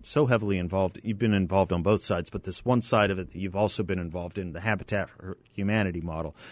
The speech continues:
Talk to me more about that, this incentive, disincentive business, and the issue of skin in the game. They put, they put, they have to put a,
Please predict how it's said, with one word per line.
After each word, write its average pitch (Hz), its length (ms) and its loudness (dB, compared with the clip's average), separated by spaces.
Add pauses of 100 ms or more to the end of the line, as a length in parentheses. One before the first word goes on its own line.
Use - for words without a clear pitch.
(280)
Talk 185 240 6
to 175 100 -2
me 147 80 4
more 120 200 6
about 98 300 4
that, 85 220 -4
this - 180 -6
incentive, 107 680 2
disincentive 92 760 -4
business, 90 640 -6
and 98 480 -2 (380)
the 98 160 0
issue 101 340 0
of 90 240 -4 (380)
skin - 340 2
in 95 80 0
the 85 80 -2
game. 80 320 -6
They 82 80 -6
put, 104 300 -2
they 98 140 -2
put, 107 260 -6
they 98 100 -2
have 104 180 0
to - 80 -18
put 101 140 -6
a, 92 100 -4